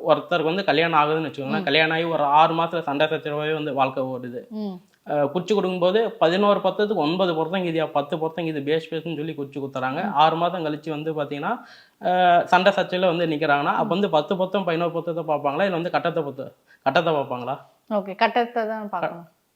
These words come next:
Speaker 1: கட்டத்தை தான் பார்ப்பாங்க.
Speaker 2: ம்.
Speaker 1: In case நாளைக்கு கல்யாணமே குழந்தை பிறக்கலாம், கட்டத்தை பார்ப்பாங்களா? ஒன்பது பொருத்தம், பத்து பொருத்தத்தை பார்ப்பாங்களா?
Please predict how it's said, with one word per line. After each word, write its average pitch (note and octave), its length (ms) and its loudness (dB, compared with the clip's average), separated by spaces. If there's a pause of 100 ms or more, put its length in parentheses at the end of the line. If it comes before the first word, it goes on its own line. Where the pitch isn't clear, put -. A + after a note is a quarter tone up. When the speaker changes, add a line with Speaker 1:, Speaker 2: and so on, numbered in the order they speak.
(100)
Speaker 1:
கட்டத்தை F#3+ 320 4
தான் F3 200 -2
பார்ப்பாங்க. B2+ 360 -4
Speaker 2:
ம். G3 120 -6
Speaker 1:
In D#3 120 -6
case G3 220 -4
நாளைக்கு E3 320 0
கல்யாணமே F3+ 460 0
குழந்தை F3 300 0
பிறக்கலாம், E3 360 -2
கட்டத்தை F3 300 0
பார்ப்பாங்களா? E3+ 360 -2
ஒன்பது D#3+ 300 -2
பொருத்தம், D#3 240 -4
பத்து C#3 200 -8
பொருத்தத்தை C#3 340 -8
பார்ப்பாங்களா? A#2+ 380 -10